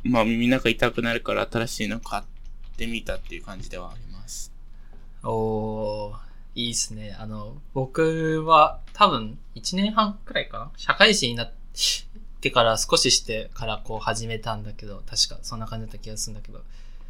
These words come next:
Speaker 2: いや、あれはね、本当に革命的に僕は良くておすすめしたんですけど、ようやく買ってくれたかって感じですね。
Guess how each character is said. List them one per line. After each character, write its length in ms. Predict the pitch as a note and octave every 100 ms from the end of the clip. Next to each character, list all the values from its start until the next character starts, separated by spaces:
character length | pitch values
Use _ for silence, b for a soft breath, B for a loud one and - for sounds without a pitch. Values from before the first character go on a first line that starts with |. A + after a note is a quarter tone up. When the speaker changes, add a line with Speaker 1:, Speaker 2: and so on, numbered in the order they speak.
| b b -
Speaker 2:
い 40 |
や、 140 | A#2
あ 80 | A#2+
れ 160 | A#2+ C3
は 140 | B2
ね、 160 | B2 A#2
本 220 | C3 C3+
当 100 | -
に 320 | B2 A#2 - -
革 300 | - - C#3
命 180 | C3+ C#3
的 240 | C3 -
に 340 | C3 B2+ B2 - -
僕 240 | - - B2
は 140 | A#2
良 100 | A#2
く 100 | -
て 220 | - F#2+
お 80 | G2+
す 140 | A#2+ A#2+
す 140 | -
め 120 | A2+
し 120 | A#2
た 100 | -
ん 60 | A2
で 80 | G#2+
す 120 | -
け 60 | G#2
ど、 180 | G#2 - - B B B B - -
よ 100 | A#2+
う 60 | A#2
や 100 | A#2
く 40 |
買 160 | - -
っ 40 |
て 80 | -
く 80 | A2+
れ 80 |
た 100 | A2+
か 120 | A#2+ -
っ 40 |
て 120 | -
感 160 | - G3+
じ 80 | G#3
で 40 |
す 140 | G#3+
ね。 60 | F#3